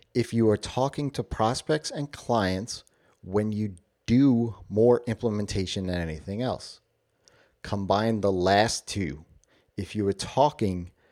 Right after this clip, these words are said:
to prospects and clients while evolving the business and niching down,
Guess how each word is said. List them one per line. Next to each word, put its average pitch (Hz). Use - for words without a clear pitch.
to 98
prospects -
and 98
clients 107
while 117
evolving 113
the 101
business 98
and 113
niching 117
down, 120